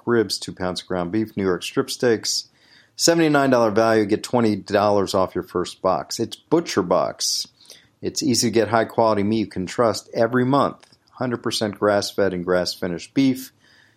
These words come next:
chicken, heritage breed pork, and my favorite, since I'm not a big meat eater, wild Alaskan salmon. That's Butcher Box. It's a hundred percent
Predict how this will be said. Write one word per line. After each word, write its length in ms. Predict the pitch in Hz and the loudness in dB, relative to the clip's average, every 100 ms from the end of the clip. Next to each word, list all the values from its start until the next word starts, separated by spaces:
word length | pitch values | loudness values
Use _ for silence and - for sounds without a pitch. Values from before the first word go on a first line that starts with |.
| _ | _
chicken, 520 | - 160 147 135 127 | -2 -2 0 0 0
heritage 540 | 117 110 110 101 92 - | -2 0 0 0 -8 -4
breed 300 | 98 87 - | -4 -4 -8
pork, 460 | - 151 135 127 - | -2 0 0 -2 -6
and 200 | 104 95 | -4 0
my 180 | 113 127 | 2 0
favorite, 640 | - 82 82 92 - - | 0 -2 0 -2 -4 -12
since 180 | - 95 | -8 -6
I'm 100 | 92 | -2
not 160 | 101 | -2
a 40 | 90 | 0
big 180 | 92 87 | -2 -2
meat 220 | 101 90 | -2 -2
eater, 400 | 82 80 92 98 _ _ _ _ | -4 -6 -10 -12 _ _ _ _
wild 580 | 87 98 127 123 98 101 | -2 2 4 4 2 2
Alaskan 640 | 95 95 104 - - 98 | 2 4 2 0 -2 0
salmon. 600 | 92 - 120 110 76 65 | 0 0 0 0 -4 -6
That's 220 | 85 110 | -4 -4
Butcher 400 | - - 131 - | -2 -2 0 0
Box. 480 | 85 87 87 101 - | 0 2 2 -2 -4
It's 120 | 90 | -6
a 100 | 87 | -6
hundred 260 | 87 123 131 | -4 -4 -2
percent 520 | 107 - 110 104 101 | -4 -2 0 0 -4